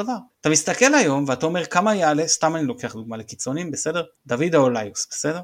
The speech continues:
לעומת כמה יעלה קרצב או גנדלמן. מה, מי נראה לכם יותר יקר היום, ליוס או גנדל,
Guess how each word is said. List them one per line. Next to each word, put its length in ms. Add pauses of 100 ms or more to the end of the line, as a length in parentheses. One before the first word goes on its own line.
(220)
לעומת 340
כמה 300
יעלה 140
קרצב 400
או 80
גנדלמן. 500 (200)
מה, 160
מי 100
נראה 180
לכם 200
יותר 220
יקר 260
היום, 200
ליוס 300
או 60
גנדל, 300